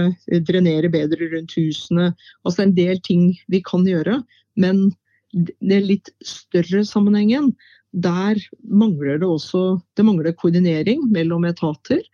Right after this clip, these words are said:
og det mangler, eh, insentivene for å faktisk, eh, ja, sette i gang de viktigste tiltakene, da.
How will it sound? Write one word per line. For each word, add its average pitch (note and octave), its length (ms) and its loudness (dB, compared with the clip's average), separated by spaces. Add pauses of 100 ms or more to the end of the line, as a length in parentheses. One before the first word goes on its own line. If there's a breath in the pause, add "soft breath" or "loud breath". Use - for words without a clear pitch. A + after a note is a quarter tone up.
(340 soft breath)
og G#3 160 2
det G#3+ 80 0
mangler, F3 500 0 (360)
eh, F3 360 0
insentivene F3 1120 0 (580)
for F3+ 120 2
å F3+ 120 0
faktisk, - 600 -6 (120)
eh, E3 640 -2 (420)
ja, - 120 -10 (120)
sette - 340 -4
i D3+ 40 -2
gang D#3+ 200 -2
de F3+ 100 2
viktigste E3+ 720 -6
tiltakene, E3 640 -4
da. - 360 -18